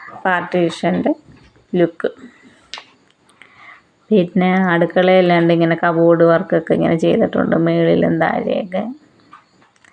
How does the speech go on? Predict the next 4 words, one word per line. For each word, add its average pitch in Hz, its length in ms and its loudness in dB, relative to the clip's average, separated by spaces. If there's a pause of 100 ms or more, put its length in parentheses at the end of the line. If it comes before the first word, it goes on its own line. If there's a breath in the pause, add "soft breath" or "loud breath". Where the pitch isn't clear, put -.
(600 loud breath)
അതും 180 240 4 (120)
ആഷ് 175 240 -2
കളറിലെയാണ്. 170 760 0 (1600 loud breath)
പിന്നെ 180 380 -2